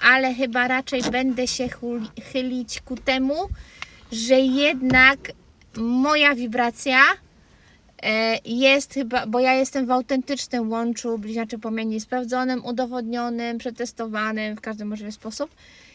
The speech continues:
I chyba bliźniacze płomienie chyba będą tylko i wyłącznie z mojego łącza. Tak mi się coś wydaje, bo jest ich coraz więcej, coraz więcej osób odkrywam, coraz więcej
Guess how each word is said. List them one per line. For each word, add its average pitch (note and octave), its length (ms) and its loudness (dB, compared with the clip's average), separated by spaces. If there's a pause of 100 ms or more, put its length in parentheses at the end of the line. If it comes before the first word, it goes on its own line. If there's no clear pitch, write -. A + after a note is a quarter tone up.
(120)
I A#3 140 -4
chyba C4+ 360 4
bliźniacze C4 460 0
płomienie B3+ 420 -2
chyba A#3+ 240 -2
będą A#3 360 -4
tylko B3+ 340 -6
i A3 80 -8
wyłącznie A3 460 -6
z G#3+ 60 -8
mojego G#3+ 380 -6
łącza. G#3 500 -10 (1040)
Tak - 140 -4
mi G#3+ 100 -2
się A3+ 120 -6
coś A3 200 -6
wydaje, G#3+ 420 -4
bo G#3+ 140 -6
jest A3+ 220 0
ich A3+ 100 -4
coraz A#3+ 300 -4
więcej, A#3+ 300 -4
coraz A3+ 260 -6
więcej A#3+ 300 -4
osób A3+ 300 -6
odkrywam, A#3+ 400 -6
coraz A3+ 200 -6
więcej A#3 300 -4